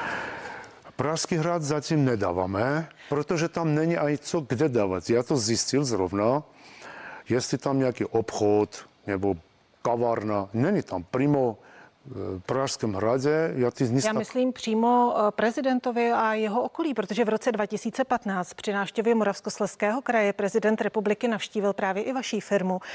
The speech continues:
Speaker 2: A tam jste o tom mluvili, na webových stránkách jste pak napsali, že pan prezident souhlasil s tím,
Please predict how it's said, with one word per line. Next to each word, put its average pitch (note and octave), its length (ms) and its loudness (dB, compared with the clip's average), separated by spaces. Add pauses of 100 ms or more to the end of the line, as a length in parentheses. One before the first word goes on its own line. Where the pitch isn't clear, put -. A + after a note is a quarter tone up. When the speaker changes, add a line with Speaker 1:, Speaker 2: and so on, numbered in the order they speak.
(320)
Speaker 2:
A G3 240 0
tam G3 180 -6
jste - 200 -4
o A#3 120 -6
tom B3 460 2
mluvili, F#3 600 2
na A3+ 100 2
webových F#3+ 420 -2
stránkách G3+ 520 -2
jste A3+ 120 -6
pak - 180 -6
napsali, G3 420 -2
že G#3 120 -2
pan G#3 300 -2
prezident G3+ 460 -2
souhlasil G#3+ 520 0
s - 100 -8
tím, G3+ 300 -4